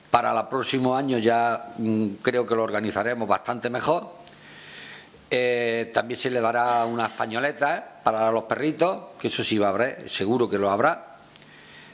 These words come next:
Eh, sale la marcha, después de desayunar se le dará una botellita de agua porque, en fin, hará en el paseo. Luego habrá como un puesto de avituallamiento una vez llegado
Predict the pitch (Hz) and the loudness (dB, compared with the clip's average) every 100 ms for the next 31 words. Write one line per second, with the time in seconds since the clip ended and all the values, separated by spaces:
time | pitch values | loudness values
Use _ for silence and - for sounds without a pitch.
0 | - - 117 113 107 - - 113 123 123 | -10 -2 0 0 -2 -2 2 2 2 2
1 | 139 240 - 196 196 151 - 123 120 117 | 2 0 0 0 2 0 -2 0 2 2
2 | 117 123 127 165 185 - 131 113 113 123 | 2 0 2 2 0 0 0 2 2 0
3 | 120 117 117 117 123 120 117 127 123 131 | 0 -2 -2 -2 0 2 2 0 0 0
4 | 143 147 110 113 101 87 - - 87 131 | 0 0 -2 0 0 0 -4 -10 -2 -2
5 | - - - - - - 80 87 98 95 | -2 -8 -20 -18 -16 -10 -4 0 0 0
6 | 92 80 - - - 101 107 98 95 - | 0 -4 -10 -20 -10 -4 -2 0 0 0
7 | 113 107 92 - - - 131 139 139 131 | 0 -2 -6 -14 -18 -4 0 2 2 2
8 | 135 131 123 - 123 135 135 131 117 - | 2 0 -4 -2 0 0 2 0 2 4
9 | 143 - 135 127 127 123 123 123 135 151 | 4 2 0 2 2 2 2 2 2 0
10 | 127 127 123 131 120 123 139 127 95 | 2 2 2 0 0 0 2 0 -2